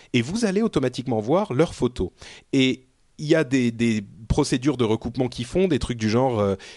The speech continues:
ils écoutent en même temps le son qu'il y a au moment où vous prenez la photo. Et si, par exemple, vous êtes dans le même bar et que, le même bar que quelqu'un d'autre, ou dans une soirée ou dans une boîte, ou ce que c'est, peu importe,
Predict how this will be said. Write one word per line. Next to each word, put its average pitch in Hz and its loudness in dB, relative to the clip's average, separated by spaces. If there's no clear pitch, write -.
ils 127 -4
écoutent - -4
en 117 -2
même 110 0
temps 165 0
le 143 4
son 175 0
qu'il 120 -12
y 120 2
a 123 0
au 98 -2
moment 110 0
où - 2
vous 98 -6
prenez 104 0
la 110 2
photo. 202 -2
Et 117 -4
si, 208 -4
par 151 0
exemple, 139 -2
vous 110 -2
êtes 104 0
dans 104 -2
le 98 -2
même 117 2
bar 113 0
et 101 -6
que, 98 -2
le 98 2
même 113 0
bar 123 -2
que - -4
quelqu'un 107 -4
d'autre, 110 -2
ou 104 -4
dans 98 0
une 85 -8
soirée 85 -4
ou 95 -2
dans 80 -10
une 80 -10
boîte, 104 -2
ou 85 -10
ce - -12
que 92 -6
c'est, 107 0
peu - 2
importe, 147 0